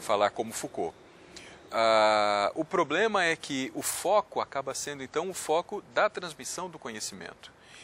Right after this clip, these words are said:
Enquanto que se a gente toma o princípio do cuidado de si e tenta aplicar esse princípio à realidade educacional ou à realidade escolar, ah, o processo educativo e a instituição escolar, ela ganha um outro foco, ela ganha uma outra dimensão,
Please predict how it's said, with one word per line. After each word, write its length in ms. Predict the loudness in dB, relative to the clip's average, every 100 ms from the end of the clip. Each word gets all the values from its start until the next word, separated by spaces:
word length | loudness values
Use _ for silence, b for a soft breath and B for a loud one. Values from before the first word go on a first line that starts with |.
| B
Enquanto 440 | -4 0 -2 -2
que 60 | -2
se 120 | 0
a 60 | 0
gente 260 | -2 -6
toma 460 | -6 -2 -2 -2 -6
o 80 | -10
princípio 560 | -10 -8 -8 -8 -10
do 80 | -14
cuidado 480 | -12 -8 -6 -8 -10
de 100 | -8
si 320 | -6 -6 -10 -12 B B
e 120 | -12
tenta 480 | -12 -6 -4 -2 -4
aplicar 440 | -6 -10 -4 -2 -2
esse 200 | -4 -12
princípio 540 | -14 -12 -12 -10 -10
à 40 |
realidade 680 | -8 -8 -10 -10 -8 -8 -8 -10 -8
educacional 880 | -8 -8 -8 -8 -8 -6 2 4 4 B B -8
ou 80 | -6
à 40 |
realidade 460 | -6 -8 -8 -10 -8
escolar, 540 | -6 -4 2 2 2 -4 B B B B
ah, 520 | -4 0 4 6 6 4
o 140 | 0
processo 440 | 0 0 2 0 0
educativo 760 | -4 -6 -6 -8 -8 -8 -6
e 60 | -4
a 40 |
instituição 540 | -4 -6 -6 -4 -4 -6
escolar, 560 | -8 -6 0 0 0 B B -4
ela 200 | -2 0
ganha 280 | -2 -4
um 180 | -6 -4
outro 240 | -4 -4 -10
foco, 400 | -2 0 0 -4
ela 100 | -10
ganha 240 | -8 -8
uma 140 | -6
outra 300 | -6 -6 -8
dimensão, 520 | -12 -10 -8 -4 -6